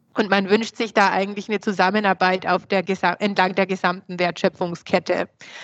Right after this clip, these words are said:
Ähm, und was ich auch wahrgenommen habe, ist, dass hier auch ein Wissensaustausch und die gemeinsame Entwicklung von Prototypen und die Umsetzung auch von Pilotprojekten im Fokus steht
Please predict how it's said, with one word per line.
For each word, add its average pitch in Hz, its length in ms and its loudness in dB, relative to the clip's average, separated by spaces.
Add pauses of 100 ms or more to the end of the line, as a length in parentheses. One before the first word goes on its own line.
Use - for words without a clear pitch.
(240)
Ähm, 214 240 2
und 220 220 0
was 233 160 2
ich 240 160 -6
auch 233 240 4
wahrgenommen 240 540 0
habe, 226 200 0
ist, - 160 -8
dass 208 320 -2
hier 214 280 2
auch 208 160 2
ein 208 180 -6
Wissensaustausch 240 1120 2
und 214 340 -2
die 220 80 -2
gemeinsame 208 600 2
Entwicklung 214 460 -2
von 196 180 2
Prototypen 247 840 0
und 202 280 2
die 190 80 -4
Umsetzung 226 640 2
auch 196 360 2
von 190 220 2
Pilotprojekten 247 880 0
im 240 140 -6
Fokus 262 480 0
steht 254 360 0